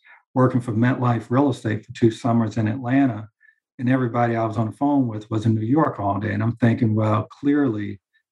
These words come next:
that must be where I'm supposed to be."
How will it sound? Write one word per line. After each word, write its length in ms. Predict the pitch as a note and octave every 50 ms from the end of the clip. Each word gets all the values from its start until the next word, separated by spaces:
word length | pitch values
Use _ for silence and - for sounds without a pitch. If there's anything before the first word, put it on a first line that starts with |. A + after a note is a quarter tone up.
| _ _ _ _ _ -
that 400 | F3 C#3+ A#2+ B2 B2+ B2+ B2+ A#2
must 340 | B2 C3 C3 B2+ - - A#2
be 200 | A2+ A2+ A2+ A2
where 200 | G#2+ A2+ A2+ A2+
I'm 140 | A2+ A2 -
supposed 460 | - A2 - A#2+ A2 G#2+ G#2 - -
to 60 | F#2+
be." 360 | F#2+ - G#2 F#2+ F#2 - _